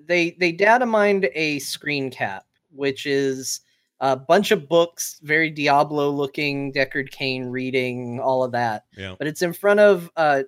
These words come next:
Speaker 1: church stained glass window that shows Dragonshire imagery.
Speaker 2: Hmm.
Speaker 1: Um, but apparently this has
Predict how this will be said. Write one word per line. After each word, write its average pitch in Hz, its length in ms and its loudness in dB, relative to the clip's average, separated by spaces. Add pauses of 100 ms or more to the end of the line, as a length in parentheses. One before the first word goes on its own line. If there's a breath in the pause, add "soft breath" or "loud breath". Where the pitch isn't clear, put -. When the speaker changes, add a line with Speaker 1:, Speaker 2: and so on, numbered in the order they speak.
Speaker 1:
church 202 400 2
stained 185 280 -2
glass 160 300 2
window 151 380 -2
that 127 200 -6
shows 123 520 -2
Dragonshire 120 1000 -4
imagery. 98 640 -16 (220 soft breath)
Speaker 2:
Hmm. 95 240 -16
Speaker 1:
Um, 135 220 0
but 139 100 -2
apparently 254 440 -4
this 190 240 0
has 156 200 -10